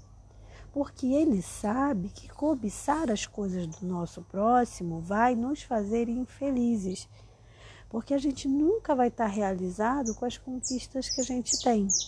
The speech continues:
O pecado também é uma coisa que colabora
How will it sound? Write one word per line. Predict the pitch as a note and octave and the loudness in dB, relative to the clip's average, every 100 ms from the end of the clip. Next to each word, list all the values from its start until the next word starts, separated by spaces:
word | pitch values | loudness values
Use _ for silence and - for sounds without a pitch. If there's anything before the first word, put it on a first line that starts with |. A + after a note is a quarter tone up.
| - - - - - - - - - - - - - - - - - - - - - - - - - - - - - - - | -8 -10 -4 -4 -4 -6 -2 -2 -4 -18 -20 -20 -20 -20 -20 -20 -20 -20 -20 -20 -20 -20 -20 -20 -20 -20 -20 -20 -20 -20 -8
O | E4 | -8
pecado | - A#3+ - D4 D4+ C#4+ G3+ G#3 | -2 -2 0 0 2 2 0 -4
também | - C#4 C#4 E4+ D4+ | -2 0 4 4 6
é | F#4 | 4
uma | D4 G#3 F#3 | 4 4 2
coisa | G3+ F#3 | -2 -2
que | F3+ F#3 | -4 -8
colabora | - F#3+ F3+ E3 F#3 F#3 | -8 -4 -2 -2 -2 -2